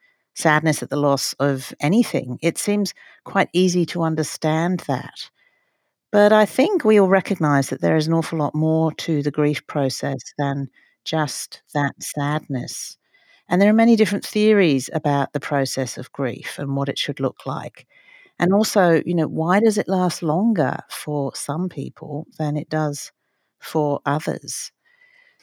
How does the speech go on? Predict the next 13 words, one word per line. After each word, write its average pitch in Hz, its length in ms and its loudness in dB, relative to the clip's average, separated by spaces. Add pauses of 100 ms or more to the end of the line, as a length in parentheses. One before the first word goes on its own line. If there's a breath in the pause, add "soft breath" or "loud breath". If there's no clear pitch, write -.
(100)
Jason 262 480 4
Charbonnet 170 960 2
is 147 200 -2
a 151 200 2
lecturer 180 400 -2
in 165 100 2
psychology 165 640 -2
at - 160 -2
Curtin 165 360 2
University 147 720 4
in 135 120 -2
Western 135 340 -4
Australia 147 640 -4